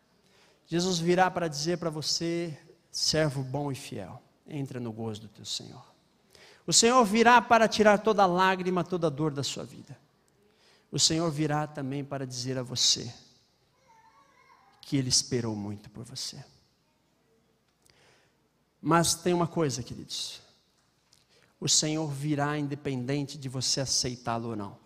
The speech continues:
de você participar do trabalho dele ou não. E quando ele vier, ele dirá tudo isso pra você, mas ele também poderá dizer pra você, "Eu não te conheço.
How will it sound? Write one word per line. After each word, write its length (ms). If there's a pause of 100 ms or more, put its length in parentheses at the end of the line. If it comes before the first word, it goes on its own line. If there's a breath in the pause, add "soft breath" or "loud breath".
(440 soft breath)
de 80
você 300
participar 760
do 100
trabalho 360
dele 220
ou 40
não. 240 (520 loud breath)
E 80
quando 220
ele 120
vier, 360
ele 140
dirá 280
tudo 260
isso 220
pra 140
você, 280
mas 220
ele 100
também 300
poderá 320
dizer 300
pra 120
você, 480
"Eu 140
não 180
te 120
conheço. 580